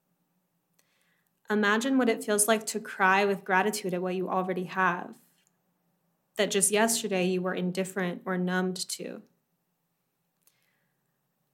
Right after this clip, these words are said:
What does that root system of relatedness feel like? How do you open to gratitude as a sensation,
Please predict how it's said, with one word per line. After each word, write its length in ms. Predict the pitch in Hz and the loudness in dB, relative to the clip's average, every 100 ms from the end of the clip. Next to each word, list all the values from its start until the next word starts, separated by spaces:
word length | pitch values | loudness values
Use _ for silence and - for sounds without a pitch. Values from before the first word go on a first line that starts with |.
| - | -2
What 200 | 214 214 | 0 2
does 160 | 233 | 2
that 220 | 233 208 196 | 4 2 2
root 200 | 202 - | 0 0
system 400 | 214 208 208 196 | 0 0 0 0
of 120 | 190 | 0
relatedness 720 | 185 180 180 185 185 180 - | -2 0 -2 -2 -2 0 0
feel 260 | - 208 202 | 0 -4 -2
like? 460 | 180 - - - _ _ _ _ _ _ _ _ _ _ _ _ _ _ | -6 -10 -16 -20 _ _ _ _ _ _ _ _ _ _ _ _ _ _
How 220 | - 214 | -4 0
do 80 | 220 | 4
you 160 | 226 220 | 4 2
open 260 | 190 208 | 0 0
to 80 | 202 | 0
gratitude 520 | 185 175 185 190 208 | 0 2 2 0 -2
as 140 | 185 185 | 0 0
a 60 | |
sensation, 920 | 170 180 175 - 233 233 - - 226 | -2 -4 -4 -4 -4 -6 -8 -10 -12